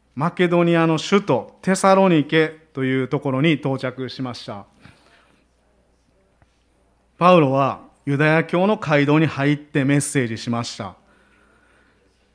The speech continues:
街道では、旅をしている旧約聖書に詳しいラビ、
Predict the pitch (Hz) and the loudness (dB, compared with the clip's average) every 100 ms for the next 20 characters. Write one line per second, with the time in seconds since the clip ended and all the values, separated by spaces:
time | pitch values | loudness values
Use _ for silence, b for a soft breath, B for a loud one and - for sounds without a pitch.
0 | _ _ _ - 160 180 185 190 196 220 | _ _ _ -6 2 4 4 4 6 6
1 | 175 147 101 - 180 226 226 165 131 - | 6 4 0 -10 0 0 2 0 0 -6
2 | - 143 135 135 127 147 147 151 147 - | -2 0 0 -4 -6 -6 -2 -2 -4 -6
3 | 202 190 - 131 120 160 156 151 139 117 | -2 0 -2 -8 -8 -2 -2 -2 -8 -6
4 | 135 170 160 107 | -2 -2 -2 -6